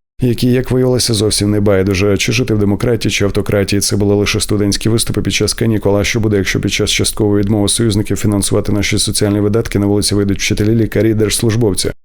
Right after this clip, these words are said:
Коли затримують виплати заробітної плати або почнуть покривати дефіцит друком грошей, що пришвидшить інфляцію? Саме тому сьогодні союзники мають інструменти впливу на президента,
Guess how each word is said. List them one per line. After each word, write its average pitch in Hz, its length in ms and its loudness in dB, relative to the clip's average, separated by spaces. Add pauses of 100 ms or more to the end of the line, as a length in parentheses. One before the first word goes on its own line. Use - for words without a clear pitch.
(160)
Коли 160 160 0
затримують 127 420 0
виплати 117 340 0
заробітної 107 480 0
плати 110 300 0
або 98 160 2
почнуть 101 400 0
покривати 101 420 0
дефіцит 104 480 0
друком 104 500 0
грошей, 95 480 2
що 98 240 0
пришвидшить 110 580 0
інфляцію? 95 640 0
Саме 104 360 0
тому 107 260 0
сьогодні 101 380 0
союзники 98 500 0
мають 98 240 0
інструменти 101 460 0
впливу 104 280 0
на 101 100 0
президента, 104 560 0